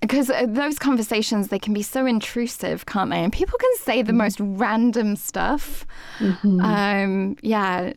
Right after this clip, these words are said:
Speaker 1: so it's, uh, I, I, I think it is quite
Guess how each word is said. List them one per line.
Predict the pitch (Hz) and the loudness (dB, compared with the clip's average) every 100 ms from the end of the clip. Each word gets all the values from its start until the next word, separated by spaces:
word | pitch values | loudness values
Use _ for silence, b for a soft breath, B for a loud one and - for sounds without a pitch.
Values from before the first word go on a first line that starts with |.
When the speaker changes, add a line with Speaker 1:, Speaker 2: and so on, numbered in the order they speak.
| - | -10
Speaker 1:
so | - 196 185 180 180 - - | -6 -2 2 2 0 -2 -6
it's, | 196 - - | -6 -8 -6
uh, | 185 180 180 - - | -2 0 -2 -4 0
I, | 202 - | 0 2
I, | 202 - | -2 0
I | 220 | -2
think | 247 262 277 | 0 0 2
it | |
is | - 220 226 | 0 -2 -2
quite | - 214 185 | -4 0 0